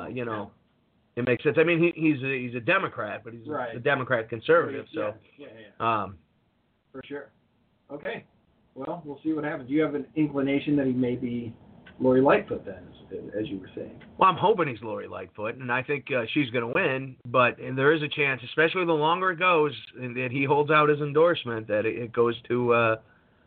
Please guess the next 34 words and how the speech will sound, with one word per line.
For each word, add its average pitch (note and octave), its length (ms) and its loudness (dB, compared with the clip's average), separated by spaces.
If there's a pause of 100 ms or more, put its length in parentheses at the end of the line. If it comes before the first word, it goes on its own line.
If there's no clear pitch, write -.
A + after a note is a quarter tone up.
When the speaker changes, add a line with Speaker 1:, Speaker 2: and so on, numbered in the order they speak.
(220)
Speaker 1:
uh, G#2+ 320 -4
to A#2 120 -4
that C3 180 6
evil D3+ 320 6
woman, D3+ 420 4
uh, C3+ 460 2
Toni D3+ 420 2
Preckwinkle. C#3 560 -2
Speaker 2:
Ne-, D#3+ 160 -6
you've D#3 160 -2
never D#3+ 240 -4
been C#3+ 160 -6
a B2+ 60 -8
fan? - 160 -16 (100)
Speaker 1:
Never C3+ 300 4
been G2 160 -10
a F2+ 60 -12
fan. G2+ 240 -14
Speaker 2:
What, D#3+ 160 -12
what G#3+ 160 -4
is G#3 140 -6
the, F#3+ 120 -12 (140)
what F#3+ 160 -10
is G3+ 80 -8
your F#3+ 120 -10
biggest D3 300 -6 (240)
issue A2 260 -10
with G#2 200 -12
Toni - 120 -20 (100)
Preckwinkle? - 120 -16
Speaker 1:
She's A#3+ 200 4 (120)
vile. A2+ 540 2
Like, C#3 200 -6 (140)
she, G3+ 380 -4